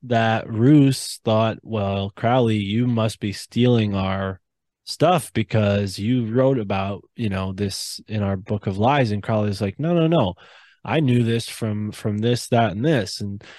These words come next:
that made them friends, very similar into, to the way that Crowley got into the Order of the Golden Dawn. He kinda weasels his way into the Ordo Templi Orientis,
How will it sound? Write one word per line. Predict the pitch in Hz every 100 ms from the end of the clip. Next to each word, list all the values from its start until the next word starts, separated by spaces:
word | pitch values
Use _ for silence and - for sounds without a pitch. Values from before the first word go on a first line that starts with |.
| - -
that | 110 117 87 _
made | 139 127 123 110
them | 104 98
friends, | - 156 107 92 98
very | 120 127
similar | 120 - 123 120 117
into, | 113 110 120 110 -
to | - 120
the | 113
way | 110 107
that | 104 101
Crowley | - 107 107 107 104
got | 107 104 104 -
into | 120 113 -
the | 104 101 101 _ _
Order | 120 117 113
of | 101
the | 104
Golden | 101 107 104 95 98
Dawn. | 127 147 120 110 - - _ -
He | 127
kinda | 135 117
weasels | 104 104 113 113 107
his | 107 104
way | 110 107 90
into | 110 110 - 110
the | 101 101
Ordo | 117 113 110 110 104
Templi | - 107 - 107
Orientis, | 98 95 104 156 143 117 120 -